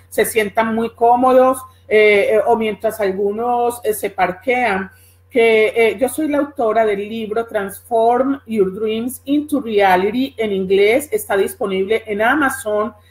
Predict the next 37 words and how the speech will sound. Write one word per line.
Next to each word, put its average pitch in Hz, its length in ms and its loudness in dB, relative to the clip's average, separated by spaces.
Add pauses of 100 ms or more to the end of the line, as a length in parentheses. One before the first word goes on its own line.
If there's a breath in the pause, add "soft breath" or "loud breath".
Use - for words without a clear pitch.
(140 soft breath)
y 277 400 2
los 240 260 -2
invito 247 640 0
a 233 60 2
hacerse 233 600 0
ese 233 180 -4
regalo 196 340 0
navideño. 196 880 -2 (200 soft breath)
Es 208 180 0
una 247 120 2
muy 240 140 -2
buena 233 260 0
temporada 196 800 2
y 233 80 -6
si - 140 -10
no 233 100 -2
se 269 60 0
lo 262 80 -2
pueden, 233 220 -4 (140)
eh, 214 200 -2
regalar 202 400 2
ahora, 254 240 6
regálenselo 220 580 -2
en 190 120 -4
otra 233 300 0
época, 269 460 0 (240 loud breath)
pero 233 220 2
háganse 240 380 0
ese 240 180 -6
regalo 220 440 -2
porque 214 340 -2
el 202 120 -2
primer 208 400 -10
regalo 247 680 2 (200 soft breath)
de 220 300 6
su 208 200 -10
cumpleaños 220 1080 -2